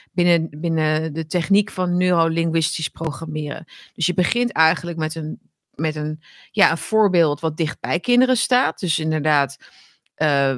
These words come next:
wat vind ik leuk? Wat vind ik lekker, hè, om te eten? En vervolgens maak je dat aspect, zeg maar, dus dat onschuldige soort van kiezen van wat je, nou ja, fijn vindt, gaan ze, koppelen ze dan vervolgens via dissociatie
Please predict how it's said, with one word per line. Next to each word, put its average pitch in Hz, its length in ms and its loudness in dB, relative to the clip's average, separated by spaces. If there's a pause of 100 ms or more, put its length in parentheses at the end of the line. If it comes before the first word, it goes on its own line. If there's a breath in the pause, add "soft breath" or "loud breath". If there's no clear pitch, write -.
wat 156 200 -2
vind 156 260 0
ik 143 180 -10
leuk? 151 720 2 (120)
Wat - 200 -2
vind 143 260 -4
ik 165 160 -6
lekker, 240 540 -2 (220)
hè, - 160 -12
om 214 80 -2
te 214 120 -4
eten? 185 460 -2 (440 loud breath)
En 220 160 0
vervolgens 262 520 -2
maak 208 320 4
je 233 280 -4 (420)
dat 180 220 2
aspect, - 560 -6
zeg 226 220 -6
maar, 240 220 -2
dus 196 120 0
dat 151 180 -2
onschuldige 160 680 -2
soort 156 200 -8
van 147 220 -8
kiezen 165 340 -2
van 147 360 -4
wat 147 220 -8
je, - 240 -14
nou 117 180 -10
ja, - 100 -12 (300)
fijn 135 260 -4
vindt, 226 260 -2 (560 loud breath)
gaan 262 280 4
ze, 233 80 -6
koppelen 285 360 0
ze - 80 -8
dan 226 160 2
vervolgens 214 680 -2 (500)
via 240 200 4
dissociatie 196 1120 0